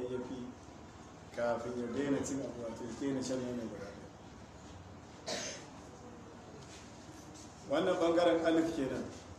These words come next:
Ɓangaren ba kuma daga cikin yadda ake fitar da najasa shi ne ta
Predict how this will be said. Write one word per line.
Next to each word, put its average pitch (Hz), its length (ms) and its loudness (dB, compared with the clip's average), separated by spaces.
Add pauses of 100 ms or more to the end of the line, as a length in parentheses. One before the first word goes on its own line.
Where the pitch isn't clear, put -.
(280)
Ɓangaren 170 520 8
ba 165 220 12
kuma 151 220 4
daga 131 240 4
cikin 165 300 2
yadda 170 280 8
ake 151 180 4 (100)
fitar 151 260 2
da 143 100 6
najasa 127 400 4 (960)
shi 156 160 4
ne 151 160 4
ta 139 80 4